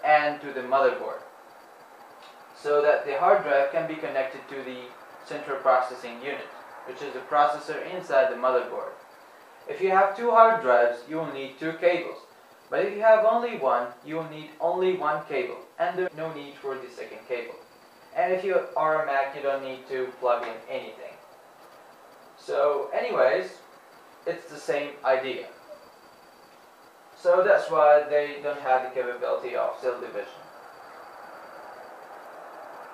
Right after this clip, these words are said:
Next, the axon. The axon is a cytoplasmic extension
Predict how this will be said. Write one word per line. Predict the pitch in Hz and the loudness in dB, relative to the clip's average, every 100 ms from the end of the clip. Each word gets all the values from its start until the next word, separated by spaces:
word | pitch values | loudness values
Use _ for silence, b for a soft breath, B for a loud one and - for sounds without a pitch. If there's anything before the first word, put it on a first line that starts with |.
| 160 | 2
Next, | 240 - - - - - - - - - - - - | 4 2 -4 -14 -18 -20 -20 -20 -18 -18 -18 -18 -6
the | 160 | 2
axon. | 151 160 - 120 - - - - - - - - - - - - - - - - - | 4 4 0 -8 -12 -16 -20 -18 -18 -18 -18 -18 -20 -20 -20 -20 -20 -20 -20 -20 -4
The | - | 4
axon | 214 - - 180 180 - | 6 6 2 -4 -6 -8
is | 151 147 143 - - | -2 0 -2 -6 -12
a | 139 139 | -10 0
cytoplasmic | 185 196 - 160 165 - 190 180 - - | 4 4 4 4 4 4 -2 -8 -10 -18
extension | - - - 190 190 - 123 | -18 -14 0 0 0 -6 -14